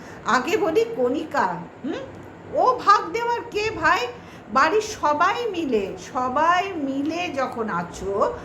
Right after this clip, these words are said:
তখন ভাগাভাগির কথাই যখন উঠেছে, তখন সবাই মিলে বসে তো একটা আলোচনা হবে। সেখানে হঠাৎ কণিকা আসো না কেওড়া বাগদির মতন কেন করছে বলো তো? খেউর কেন করছে?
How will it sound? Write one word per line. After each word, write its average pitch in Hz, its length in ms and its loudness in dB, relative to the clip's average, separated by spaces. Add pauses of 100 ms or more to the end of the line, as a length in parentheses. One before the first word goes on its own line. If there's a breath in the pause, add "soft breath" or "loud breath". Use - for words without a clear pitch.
(260 loud breath)
তখন 349 340 0
ভাগাভাগির 233 800 2
কথাই 262 280 -2
যখন 202 300 -2
উঠেছে, 190 540 0 (1500 loud breath)
তখন 370 260 2
সবাই 285 580 4
মিলে 427 240 0
বসে 285 320 -4
তো 480 160 0
একটা 494 240 0
আলোচনা 233 460 0
হবে। 170 340 -2 (340 loud breath)
সেখানে 427 400 2
হঠাৎ 392 400 4 (120)
কণিকা 381 460 2
আসো 494 260 -2
না 302 300 2 (260 loud breath)
কেওড়া 311 300 4
বাগদির 285 380 0
মতন 240 300 -2
কেন 190 320 -2
করছে 180 280 -6
বলো 202 280 0
তো? 294 200 2 (360 loud breath)
খেউর 302 320 6
কেন 262 340 0
করছে? 170 480 -8